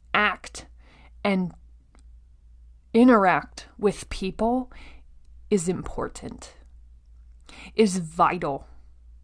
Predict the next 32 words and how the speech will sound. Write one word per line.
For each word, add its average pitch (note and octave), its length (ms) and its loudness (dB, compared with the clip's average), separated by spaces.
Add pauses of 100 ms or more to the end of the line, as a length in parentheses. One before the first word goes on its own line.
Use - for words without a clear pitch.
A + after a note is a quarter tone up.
(1120)
is G#3 220 0
life-changing. G3+ 1600 4
You A3+ 220 6
having G#3 440 2
a F#3+ 80 0
say G#3+ 400 4
in G3+ 240 0
your F#3 140 -2
life A3 500 6
and G3+ 100 0
how A#3 240 6
it's A#3+ 160 2
going A#3 260 2
to F#3+ 100 -6
work A3+ 580 4 (720)
is C4+ 240 8
going D4 380 10
to D4 80 6
be C#4+ 200 10
the B3 140 6
thing C4+ 440 8 (200)
that B3 180 4
makes C#4 360 6
a G#3+ 80 6
difference, - 760 -2 (180)
that C4+ 160 2
takes - 340 4
you E4 120 8
to C#4 260 6
a A3+ 60 10
new A#3 260 8
level. G3+ 720 6